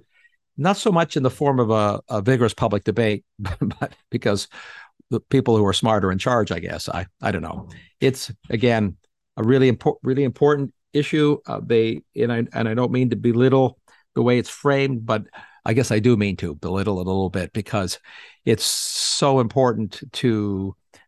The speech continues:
uh, recognize that the essence, uh, the core idea of our governance and our democracy is not collective action,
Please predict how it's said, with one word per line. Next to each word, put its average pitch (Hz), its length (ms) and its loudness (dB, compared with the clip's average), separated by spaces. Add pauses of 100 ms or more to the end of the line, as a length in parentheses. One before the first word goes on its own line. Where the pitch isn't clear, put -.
uh, 98 400 -6
recognize 104 920 -4 (380)
that 110 220 -4
the 120 140 -6
essence, 120 640 -6 (220)
uh, 98 240 -8
the 98 100 -14
core 131 340 -2
idea 104 560 -4 (580)
of 98 380 -6
our 104 140 -2
governance 104 540 -2
and 104 80 -6
our 101 60 -6
democracy 101 640 -6
is 87 260 -10 (460)
not 127 280 -2
collective 127 520 -2
action, 101 640 -4